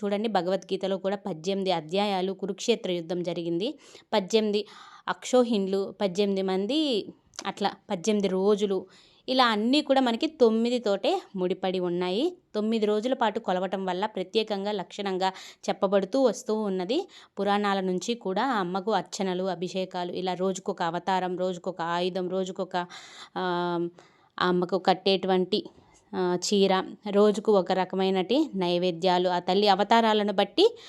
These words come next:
మనకు రకరకాల నైవేద్యాలు, రకరకాల దుస్తులు ఆ తల్లికైతే ఇట్లా నియమించబడి ఉన్నాయి. మూడు రాత్రులు చేసేది ఈ నవరాత్రులు, అంటే తొమ్మిదిలో మూడు, మూడు, మూడు అని కూడా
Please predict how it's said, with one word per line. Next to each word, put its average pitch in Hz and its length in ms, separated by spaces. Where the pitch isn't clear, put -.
మనకు 202 320
రకరకాల 190 640
నైవేద్యాలు, 185 680
రకరకాల 175 840
దుస్తులు 196 460
ఆ 247 180
తల్లికైతే 180 600
ఇట్లా 185 260
నియమించబడి 196 600
ఉన్నాయి. 180 640
మూడు 262 300
రాత్రులు 247 460
చేసేది 220 640
ఈ 233 160
నవరాత్రులు, 180 800
అంటే 208 360
తొమ్మిదిలో 233 480
మూడు, 226 420
మూడు, 208 340
మూడు 196 340
అని 180 240
కూడా 233 260